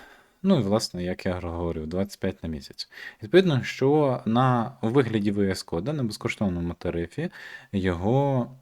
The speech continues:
ну, особливо не повикористовуєш. А, і той же самий курсор, який дає дві тисячі запитів, а, він виглядає якось перспективніше. Але, а, теоретично,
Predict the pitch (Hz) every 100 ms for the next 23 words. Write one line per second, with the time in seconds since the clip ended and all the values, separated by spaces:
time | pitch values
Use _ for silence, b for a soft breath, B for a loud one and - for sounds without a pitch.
0 | - 110 117 98 - _ _ 104 98 98
1 | 87 107 139 120 107 92 92 110 110 95
2 | 95 95 - 85 - 76 92 170 - b
3 | b b b _ _ _ _ _ - 104
4 | 98 98 104 131 139 139 107 101 120 104
5 | - 95 87 - 92 139 180 143 110 107
6 | 90 87 101 98 87 82 92 101 101 -
7 | 85 - 85 92 87 80 - 85 78 -
8 | - - 80 80 76 - b b b 98
9 | 131 113 87 90 87 82 90 104 87 -
10 | - - 92 - - - 71 69 - -
11 | _ _ _ B B B B B - 147
12 | 131 82 - B - 101 90 90 87 87
13 | _ - 151 143 117 107 101 - 90 -
14 | - 160 190 196